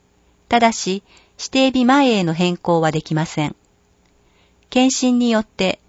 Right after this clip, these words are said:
持ち物が異なります。詳しくは健診案内をご参照ください。四、すくすく教室、十月十二日水曜日。時間は予約時にご案内します。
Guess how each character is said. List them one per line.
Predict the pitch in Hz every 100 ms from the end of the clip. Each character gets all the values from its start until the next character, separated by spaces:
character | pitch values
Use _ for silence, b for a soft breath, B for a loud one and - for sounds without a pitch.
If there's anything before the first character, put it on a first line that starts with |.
| _
持 | 185
ち | - 233
物 | 240 208
が | 156
異 | - -
な | 185 175
り | 170
ま | 160
す。 | - - _ _ b b b b b
詳 | - 247 262
し | -
く | - 165
は | 151 165 b b _
健 | - 226
診 | 254 254 254 240
案 | 254
内 | 220 190 160
を |
ご | 143
参 | 160 180 -
照 | 180 180
く | 160
だ | 165
さ | - 156
い。 | 190 _ _ _ _ _ _ _ _ _ _ _ _
四、 | 208 214 - _ _ _ _ _ _ _ _
す | - -
く | 262
す | 262 -
く | 233
教 | 226 226 196
室、 | - - 147 - - _ _
十 | 160 196 240
月 | 254 -
十 | 214 226
二 | 233 226
日 | 214 -
水 | 208 - 202 208
曜 | 190
日。 | 139 156 - - _ _ _ _ _ -
時 | 190
間 | - 226 226
は | 208 196 - _ _ _ -
予 | 175
約 | 214 254 294
時 | 277
に | 220 156
ご | 165
案 | 175 180
内 | 175
し | - 170
ま | 170
す。 | - -